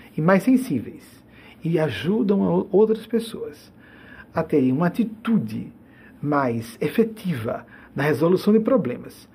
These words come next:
na descoberta de soluções, e de serem mais felizes, estarem mais em paz, estarem mais equilibradas, mais saudáveis mentalmente, toda a tese da alienação ou do, ou do distúrbio mentais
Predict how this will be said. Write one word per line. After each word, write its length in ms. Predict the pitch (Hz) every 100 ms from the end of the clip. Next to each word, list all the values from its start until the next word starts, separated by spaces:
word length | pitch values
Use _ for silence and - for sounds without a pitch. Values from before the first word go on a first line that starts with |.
| - -
na 60 |
descoberta 500 | 120 - 151 180 175
de 60 | -
soluções, 760 | 233 240 240 131 - - - - - - -
e 40 | 139
de 80 | 147
serem 240 | 185 196
mais 240 | 190 190
felizes, 420 | - 202 113 107 117
estarem 320 | - 160 170
mais 220 | 170 180
em 120 | 214
paz, 480 | 214 - - - -
estarem 300 | - - 123
mais 160 | 127 143
equilibradas, 680 | 175 240 208 131 113 101 110
mais 140 | 160
saudáveis 400 | 156 143 135 131
mentalmente, 560 | 147 156 202 233 302 - - - - - - - - 247
toda 220 | 294 277
a 40 |
tese 460 | - 143 160 170 185
da 180 | 131 120
alienação 600 | 135 156 170 160 - 156
ou 160 | 151
do, 340 | 156 156 170 -
ou 180 | 156 151
do 120 | 139
distúrbio 480 | 151 165 - 120 131
mentais 640 | 185 202 110 135 127 -